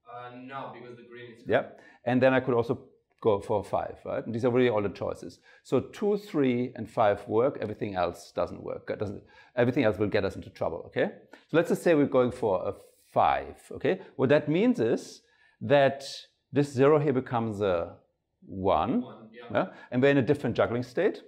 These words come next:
Speaker 1: Yeah.
Speaker 2: that one here, right? And we've basically come from this juggling state to just juggling state by juggling a five, okay?
Speaker 1: Mm-hmm.
Speaker 2: And now we can actually put the whole diagram together. It's quite easy.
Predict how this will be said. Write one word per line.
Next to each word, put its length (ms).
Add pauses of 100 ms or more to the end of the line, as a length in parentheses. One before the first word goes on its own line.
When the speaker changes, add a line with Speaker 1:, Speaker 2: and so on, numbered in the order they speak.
(100)
Speaker 1:
Yeah. 100 (140)
Speaker 2:
that 120
one 140
here, 200 (580)
right? 220 (220)
And 160
we've 180
basically 300
come 160
from 160
this 160
juggling 300
state 300
to 80
just 400
juggling 380
state 320
by 220
juggling 500
a 240 (240)
five, 380 (240)
okay? 180
Speaker 1:
Mm-hmm. 120 (280)
Speaker 2:
And 140
now 120
we 60
can 140
actually 320
put 360
the 60
whole 160
diagram 460
together. 420
It's 140
quite 260
easy. 360